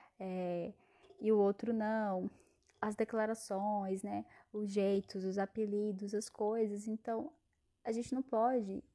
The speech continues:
se pautar com os relacionamentos, né? "Ah, não, eles estão postando que eles estão fazendo quatro meses e, e eu não postei nada, meu Deus, nosso relacionamento tá acabando porque <laughs> eu tenho que postar." Não,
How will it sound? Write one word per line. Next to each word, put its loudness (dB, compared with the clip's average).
se -12
pautar -2
com 0
os 2
relacionamentos, -4
né? -4
"Ah, -4
não, 4
eles 2
estão -2
postando -4
que -4
eles -2
estão -6
fazendo -2
quatro 0
meses 2
e, 4
e 8
eu 6
não 4
postei -2
nada, 2
meu 0
Deus, 2
nosso 2
relacionamento 2
tá 2
acabando 4
porque -2
<laughs> -14
eu 0
tenho 0
que -10
postar." 2
Não, 8